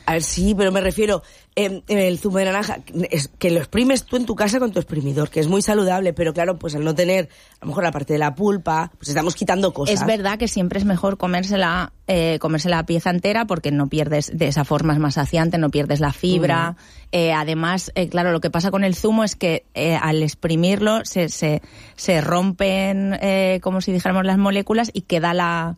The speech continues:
Speaker 2: y queda la, la vitamina C libre. ¿Y qué pasa con la vitamina C? Que es
Speaker 1: Que
Speaker 2: que
Speaker 1: se
Speaker 2: se oxida
Speaker 1: oxida.
Speaker 2: muy fácilmente. Entonces,
Speaker 1: Ay,
Speaker 2: eso es
Speaker 1: esa, es que, eh, desde que has dicho que ibas a hablar con, de la naranja, he dicho, "Yo no sé por dónde, pero yo le tengo que meter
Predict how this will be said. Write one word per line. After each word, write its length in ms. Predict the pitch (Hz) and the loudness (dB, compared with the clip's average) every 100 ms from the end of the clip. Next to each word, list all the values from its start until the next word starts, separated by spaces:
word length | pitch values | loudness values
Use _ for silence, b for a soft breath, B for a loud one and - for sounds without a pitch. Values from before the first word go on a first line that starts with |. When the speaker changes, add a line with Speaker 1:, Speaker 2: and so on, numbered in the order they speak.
| B B B B | B B B B
Speaker 2:
y 120 | 202 - | -6 -2
queda 340 | 180 160 170 | 0 2 2
la, 580 | 175 170 165 165 160 156 | 0 0 -2 -2 -4 -2
la 240 | 175 156 165 | 0 0 0
vitamina 500 | 170 165 165 170 160 | 0 0 0 2 2
C 180 | 202 175 | 0 0
libre. 400 | 185 185 202 - | 2 2 0 -2
¿Y 80 | 196 | -2
qué 160 | 180 | -2
pasa 180 | 170 175 | 0 0
con 100 | 185 | 2
la 60 | 180 | 2
vitamina 460 | 175 170 180 175 | 2 0 2 2
C? 120 | 202 190 | 0 0
Que 100 | 170 | 0
es 60 | |
Speaker 1:
Que 60 | 175 | 2
Speaker 2:
que 80 | 175 | 2
Speaker 1:
se 80 | |
Speaker 2:
se 40 | 185 | 2
oxida 480 | - 202 180 170 156 | 0 0 2 2 0
Speaker 1:
oxida. 20 | |
Speaker 2:
muy 240 | 160 180 165 | -2 -2 -2
fácilmente. 640 | 175 160 165 165 170 170 | -4 -2 -2 0 0 0
Entonces, 240 | 151 175 240 | 0 2 2
Speaker 1:
Ay, 60 | 247 | 0
Speaker 2:
eso 140 | 208 | -2
es 60 | 220 | -2
Speaker 1:
esa, 220 | 233 220 | 0 0
es 260 | 208 196 | -2 -6
que, 120 | - 233 | -4 -2
eh, 240 | 226 208 | 0 0
desde 280 | 165 185 190 | 0 0 2
que 80 | 220 | 2
has 80 | 233 | 0
dicho 200 | 240 220 | 0 0
que 100 | 220 | 0
ibas 200 | 220 220 | 0 0
a 60 | |
hablar 260 | 208 190 180 | -2 -2 -2
con, 160 | 185 170 | -2 0
de 100 | 175 | 2
la 140 | 175 | 2
naranja, 380 | 170 180 196 240 | 0 -2 -2 -2
he 20 | |
dicho, 260 | 202 - 175 | -2 -2 -2
"Yo 160 | 190 | 0
no 100 | 220 | 0
sé 120 | 220 | 0
por 180 | 190 185 | 0 2
dónde, 300 | 214 262 294 | 2 2 0
pero 160 | 254 240 | 0 0
yo 140 | 226 | 0
le 120 | 240 | 0
tengo 360 | 208 220 214 202 | 0 -2 -2 -4
que 100 | 208 | -2
meter 380 | 190 180 220 | -2 0 0